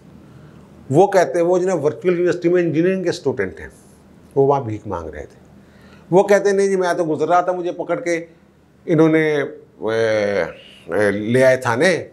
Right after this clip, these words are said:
गुलबर्ग और मेरे खिलाफ पर्चा दर्ज कर दिया।" मैं तो नहीं,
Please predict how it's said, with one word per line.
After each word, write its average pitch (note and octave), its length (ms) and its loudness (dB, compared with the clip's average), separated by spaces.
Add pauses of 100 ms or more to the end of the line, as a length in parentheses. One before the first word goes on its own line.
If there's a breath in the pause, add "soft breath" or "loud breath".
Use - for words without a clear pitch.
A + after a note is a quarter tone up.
(160)
गुलबर्ग D3 360 2
और C#3 180 0
मेरे C3 180 -4
खिलाफ B2+ 240 -2
पर्चा B2 220 -2
दर्ज D3 200 -4
कर D3+ 140 0
दिया।" C#3+ 260 -2
मैं B2+ 220 -6
तो B2+ 60 -10
नहीं, C#3 100 -8